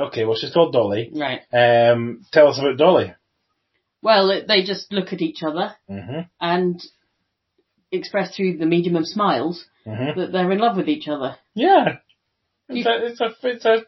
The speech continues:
Speaker 1: age-old story.
Speaker 2: Mm-hmm.
Speaker 1: Seven-foot boy meets small, short girl with pigtails, and they instantly fall in love.
Speaker 2: Yeah. So, later on in the film,
Speaker 1: Mm-hmm.
Speaker 2: he speaks to her.
Speaker 1: He does.
Speaker 2: We'll, we'll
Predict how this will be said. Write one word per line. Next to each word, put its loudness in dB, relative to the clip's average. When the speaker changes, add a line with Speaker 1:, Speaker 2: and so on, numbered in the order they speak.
Speaker 1:
age-old 4
story. 4
Speaker 2:
Mm-hmm. -2
Speaker 1:
Seven-foot 2
boy 4
meets -6
small, -2
short 4
girl 2
with -6
pigtails, -2
and -4
they 2
instantly -2
fall -2
in -6
love. -6
Speaker 2:
Yeah. 2
So, 4
later 2
on 0
in 2
the -2
film, -6
Speaker 1:
Mm-hmm. -4
Speaker 2:
he -6
speaks -2
to -10
her. -8
Speaker 1:
He -2
does. 4
Speaker 2:
We'll, 0
we'll -4